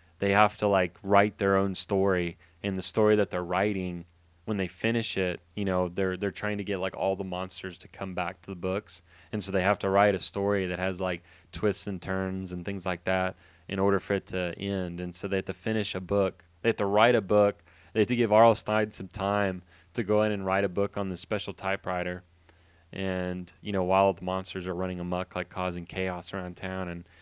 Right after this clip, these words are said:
you know, it just had some really good effects. The action was good. The acting was great. Um, the set design I thought was really well done.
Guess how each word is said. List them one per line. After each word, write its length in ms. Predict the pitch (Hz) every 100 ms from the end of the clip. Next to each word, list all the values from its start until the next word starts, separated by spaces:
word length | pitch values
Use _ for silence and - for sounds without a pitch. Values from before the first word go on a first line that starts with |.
| -
you 80 | 110
know, 160 | 110 107
it 80 | 143
just 180 | 175
had 160 | 202 220
some 260 | - 120 92
really 300 | 113 165 165
good 160 | 151
effects. 540 | 123 - 110 123 - -
The 120 | 95
action 360 | 101 113 143
was 160 | 131 123
good. 380 | 123 123 120 123 _ _ _ -
The 160 | 98
acting 440 | 95 107 - 127 123
was 140 | 120
great. 480 | - 117 117 120 117 _ _ _ _ _ _ _ _ -
Um, 640 | 101 98 92 90 85 85 - _ _ _ _
the 80 | -
set 260 | - 104
design 340 | 123 110 110 113
I 60 |
thought 240 | 110 117 120
was 160 | 117
really 240 | 107 113 113
well 240 | 110 107
done. 440 | 107 107 110 110